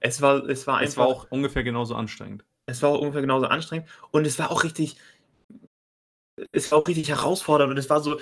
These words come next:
Speaker 1: es war so wie so a-, verschiedene Biotope, die, äh, nicht Biotope, so, so, so, so Zonen in diesem Osterfeuer. Manches war voll schwer, dann war was mit Dorn, dann war was mit, mit Tannen und du musstest da irgendwie überall durch und so.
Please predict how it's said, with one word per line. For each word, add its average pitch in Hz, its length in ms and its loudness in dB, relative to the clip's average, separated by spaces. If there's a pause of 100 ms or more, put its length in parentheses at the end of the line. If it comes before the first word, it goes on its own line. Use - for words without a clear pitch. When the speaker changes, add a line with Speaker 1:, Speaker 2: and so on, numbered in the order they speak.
Speaker 1:
es - 80 -16
war 156 120 8
so 151 120 -6
wie 170 100 -6
so 160 200 4
a-, 143 120 2
verschiedene 151 540 -4 (240)
Biotope, 156 640 -2
die, 131 160 -4
äh, 135 160 4
nicht 131 160 -6
Biotope, 143 480 -4
so, 135 260 0 (320)
so, 143 300 0
so, 135 400 0
so 139 180 -2
Zonen 165 560 2
in 131 140 -4
diesem 127 280 -6
Osterfeuer. 131 600 -6 (160)
Manches 139 380 -4
war 139 60 0
voll 131 160 -2
schwer, 143 340 0
dann 139 100 -2
war 139 100 0
was 131 160 -4
mit 131 180 -6
Dorn, 147 300 4
dann 139 80 -4
war 139 140 2
was 139 160 -4
mit, 131 240 -2
mit 131 160 -2
Tannen 151 360 2
und 131 120 2
du 131 80 -2
musstest 139 320 -4
da 127 100 4
irgendwie 143 220 -2
überall 135 240 2
durch 156 320 2
und 139 100 -4
so. 139 300 0